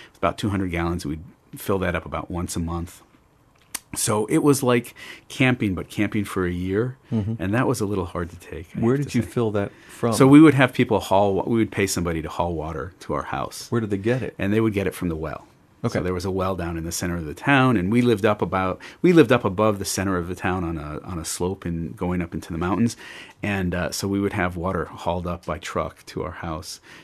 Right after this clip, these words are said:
Speaker 1: Now, one of my, uh, closest informants, one of the people I spent a lot of time with, a guy named Don Librado, um, I met him in, in part because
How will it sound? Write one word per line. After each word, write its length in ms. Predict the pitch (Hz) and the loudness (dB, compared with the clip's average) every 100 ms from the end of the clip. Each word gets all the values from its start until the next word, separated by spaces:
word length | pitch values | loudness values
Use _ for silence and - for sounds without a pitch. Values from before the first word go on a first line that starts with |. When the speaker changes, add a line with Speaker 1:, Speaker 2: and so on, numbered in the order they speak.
| - | 0
Speaker 1:
Now, 120 | 110 | 2
one 200 | 110 135 | 4 6
of 80 | 131 | 6
my, 360 | 117 107 101 - - | 6 4 2 -2 -6
uh, 220 | 98 95 | -8 -8
closest 500 | - - 120 - 107 | -2 2 2 2 0
informants, 640 | 101 101 123 139 101 - | -2 0 2 4 2 0
one 80 | 104 | -4
of 80 | 95 | -4
the 60 | |
people 260 | 92 107 92 | -6 -6 -4
I 60 | 90 | -6
spent 220 | - 90 | -6 -6
a 40 | |
lot 220 | 87 92 | -4 -4
of 80 | 90 | -4
time 260 | - 90 92 | -6 -6 -4
with, 160 | 82 - | -6 -8
a 40 | |
guy 160 | 82 90 | -8 -6
named 220 | 90 87 | -6 -6
Don 320 | 87 90 92 131 | -6 -6 -6 -8
Librado, 600 | 92 85 98 113 104 117 - - - - - - | -10 -6 -2 0 0 -2 -6 -18 -18 -18 -16 -6
um, 360 | 110 110 107 104 | -2 0 0 -2
I 120 | 120 | 0
met 420 | 117 113 131 151 | 2 6 6 4
him 280 | - 113 107 | 2 2 2
in, 380 | 104 107 107 - - _ _ _ 170 160 | 2 2 2 -2 -8 _ _ _ -10 -4
in 160 | 139 | -2
part 260 | 123 170 - | 4 4 4
because 340 | 135 110 113 | 2 0 0